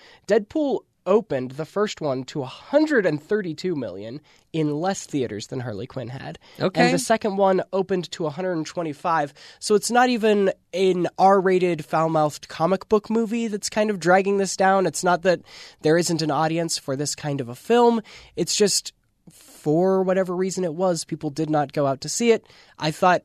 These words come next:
Speaker 1: it compared very favorably to Deadpool. I enjoyed the whole ensemble, Harley Quinn and Margot Robbie. Everything was fantastic.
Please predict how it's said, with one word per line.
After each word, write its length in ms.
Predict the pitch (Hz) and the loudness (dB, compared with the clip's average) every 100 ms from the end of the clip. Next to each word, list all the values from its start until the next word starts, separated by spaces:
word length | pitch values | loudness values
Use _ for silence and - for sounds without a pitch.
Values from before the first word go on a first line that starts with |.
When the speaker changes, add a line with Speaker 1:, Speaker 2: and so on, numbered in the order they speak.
| - | -6
Speaker 1:
it 140 | 165 | -10
compared 340 | - 131 143 123 | -8 -6 -6 -4
very 160 | 120 | -4
favorably 580 | 110 143 139 135 127 127 | -4 -4 -2 -4 -4 -4
to 180 | - 160 | 0 2
Deadpool. 540 | 151 147 - 151 143 - | 4 2 2 0 2 0
I 140 | 123 | -4
enjoyed 880 | 117 110 92 117 113 135 127 127 117 | -4 -6 -8 -8 -6 -2 0 0 -2
the 160 | 117 110 | -4 -4
whole 360 | 123 120 117 | -2 -2 0
ensemble, 800 | 110 113 135 127 123 127 120 120 | -2 -4 -2 -2 0 0 0 -2
Harley 360 | 123 113 117 139 | -6 -10 -10 -10
Quinn 440 | - 143 135 131 | -2 0 2 0
and 200 | 123 120 | -4 -4
Margot 240 | 123 131 | -4 -2
Robbie. 400 | 127 123 123 120 120 | -2 -4 -4 -4 -6
Everything 240 | 123 120 | -6 -10
was 120 | 98 | -14
fantastic. 460 | - - - - | -14 -18 -18 -18